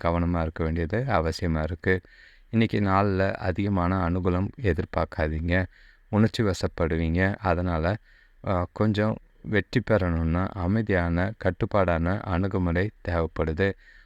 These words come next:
உங்களை நீங்களே கண்ட்ரோல் பண்றதுக்கு அவசியமா இருக்கு. வேலை தொழிலை பொறுத்தளவுக்கு திட்டமிட்டு செ-, வேலையை செஞ்சீங்கன்னா, தவறுகள், அ, வேலையில நடக்கக்கூடிய தவறுகளை தவிர்க்கலாம். இருந்தாலும், ஆ,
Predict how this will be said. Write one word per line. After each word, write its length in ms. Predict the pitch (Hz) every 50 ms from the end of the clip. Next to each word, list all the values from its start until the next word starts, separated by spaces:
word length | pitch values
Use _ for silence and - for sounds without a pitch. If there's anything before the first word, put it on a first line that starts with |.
| _ _ -
உங்களை 320 | 113 120 127 131 131 123
நீங்களே 400 | 104 90 87 87 87 90 98 98 - -
கண்ட்ரோல் 320 | 92 87 90 - 101 98 92 - -
பண்றதுக்கு 640 | 87 82 78 85 78 - 92 - - 107 120 - -
அவசியமா 640 | - 98 85 80 82 80 - - 90 85 87 87 82
இருக்கு. 420 | 78 82 80 - - 87 87 87 - _ _ _ _ - - _ _ -
வேலை 320 | 107 101 104 107 110 104 -
தொழிலை 320 | - 101 95 95 92 92 87
பொறுத்தளவுக்கு 720 | - - 87 - - - 82 78 78 80 82 - 120 123 131 - - - -
திட்டமிட்டு 600 | - 107 - - 110 101 98 92 - - 107 85 - - - -
செ-, 80 | - - - 98
வேலையை 340 | 95 90 87 90 90 90 85 -
செஞ்சீங்கன்னா, 560 | 85 82 82 - 90 82 82 85 95 98 120 120 _ _ - - - - - _ -
தவறுகள், 520 | - 107 107 110 123 123 113 107 104 101 - - -
அ, 180 | - 117 98
வேலையில 440 | 85 87 95 101 110 110 107 101 95
நடக்கக்கூடிய 760 | 90 90 85 85 - - - 92 - - 87 85 90 104 110 -
தவறுகளை 500 | - 85 82 80 90 90 82 87 87 98 -
தவிர்க்கலாம். 600 | - 85 80 80 80 - - - 82 82 95 120 - _ _ - - - - _ -
இருந்தாலும், 640 | - 113 113 113 135 127 120 107 87 82 92 104 - - _ _ _ - -
ஆ, 400 | 127 95 85 87 90 85 85 85